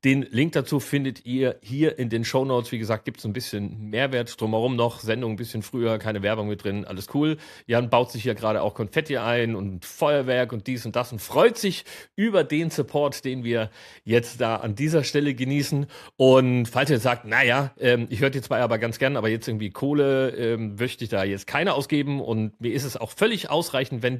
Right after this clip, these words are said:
ich das am Sonntag dann oder ab Sonntag auf YouTube und auf den gängigen Podcast-Portalen höre", dann könnt ihr uns ganz einfach unterstützen, indem ihr uns dort ein Abo dalasst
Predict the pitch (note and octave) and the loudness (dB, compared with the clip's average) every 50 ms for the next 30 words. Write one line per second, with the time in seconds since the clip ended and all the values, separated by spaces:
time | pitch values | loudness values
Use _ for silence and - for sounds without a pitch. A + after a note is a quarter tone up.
0 | - - C#3+ C3+ B2+ - C#3 B2 A#2 - - B2+ A#2 A2+ A2 A2 - - - - | -8 -8 -8 -8 -6 -4 -4 -4 -6 -6 -4 -2 0 0 0 -2 -4 -10 -20 -20
1 | - - - G#2+ G2+ B2+ D#3 G3+ F#3+ F3+ E3 D3+ C3 - D3 C3+ C3+ C3+ B2 - | -20 -16 -8 0 4 4 4 4 4 2 2 2 2 0 -2 -2 -2 -2 0 0
2 | A#2 B2+ C#3 B2+ G#2+ B2+ D#3+ D#3+ D#3 C#3+ C#3 C3+ - B2+ A2 - - A#2 A#2+ D#3+ | 0 0 0 2 2 2 2 4 2 0 0 0 -2 -4 -4 -4 -6 -2 0 0
3 | G#3 G#3 - - E3+ D#3 D3 C#3+ - - - C#3 D3 C#3 - C#3+ - - - - | 0 -2 -4 -2 2 2 0 0 -2 -4 0 0 0 0 -2 -6 -8 -16 -20 -20
4 | - - - - _ _ - B2 B2+ C3 - - C3+ A#2 A2+ G#2+ - C3 D3+ E3+ | -20 -20 -20 -20 _ _ 4 6 6 6 6 2 0 2 2 2 0 0 0 0
5 | C#3+ A#2 - B2+ A#2 A2+ G#2+ - - G3 G3+ - - - C3+ A#2 - - - B2 | -2 -2 -2 -2 -2 -2 -2 0 0 0 0 0 -2 -2 -2 -2 -2 -4 -4 -4
6 | A2 - - - A2+ A2+ A2+ A2 A2 A2 A2 G#2 F#2 F2+ B2+ D3 D#3 D#3+ C#3 C#3 | -4 -4 -2 -2 0 2 2 2 2 2 0 -2 -2 2 4 6 6 8 6 6
7 | E3+ G#3+ G#3+ - - - - - _ - C#3 D3+ F#3+ A3+ A#3 F#3 - G3+ A3+ A3+ | 4 2 2 -4 -16 -20 -20 -10 _ 0 2 2 2 2 0 0 2 2 2 2
8 | A3 F3+ E3+ - D#3+ D#3 C3 D3 - D#3+ C#3+ C#3 C3 A#2+ - D3 - - D#3 D3 | 2 -4 -2 -4 -4 -4 -4 -2 -2 0 0 0 -2 -2 -4 -4 -4 -4 -6 -6
9 | - - E3 F#3 E3+ C3+ C3 C#3 E3 F#3 E3+ C3+ D#3+ D#3+ - - D3+ D#3+ D#3+ - | -2 -2 -2 -2 -2 -2 -2 0 0 0 0 0 0 0 2 2 0 0 0 -2
10 | - - D#3 F3 G3+ - - - _ _ _ _ _ - A#2+ - - A#3+ B3 G#3+ | 0 2 2 2 2 0 -8 -18 _ _ _ _ _ -12 -4 2 2 6 6 6
11 | B2+ G2 G#2+ F2 E2 F2+ A#2+ G#3+ A3+ - - - - - | 6 6 2 0 2 4 2 2 2 0 -6 -8 -12 -18